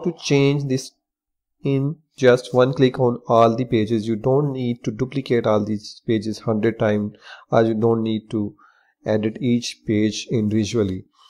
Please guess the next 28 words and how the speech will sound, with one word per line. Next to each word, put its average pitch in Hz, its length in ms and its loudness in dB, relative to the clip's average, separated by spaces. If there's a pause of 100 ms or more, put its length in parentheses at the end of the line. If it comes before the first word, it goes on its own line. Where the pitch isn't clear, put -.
(300)
So 160 420 4
before 175 460 2
doing 131 340 2
this, 139 260 -2
if 143 160 -6
you're 139 120 2
new 127 160 0
to 135 100 -6
my 113 160 2
channel, 110 420 -2
then 113 180 0
do 110 120 -4
subscribe 135 720 -4
and 120 100 -2
also 113 380 -2
hit 113 160 -4
the 113 100 -6
bell 117 320 0
notification 127 680 -4
icon 113 360 -2
so 104 320 -2
that 98 260 -2
you 110 80 -8
don't 101 340 -6
miss 104 240 -6
any 98 220 -4
new 98 180 -4
video 95 380 -6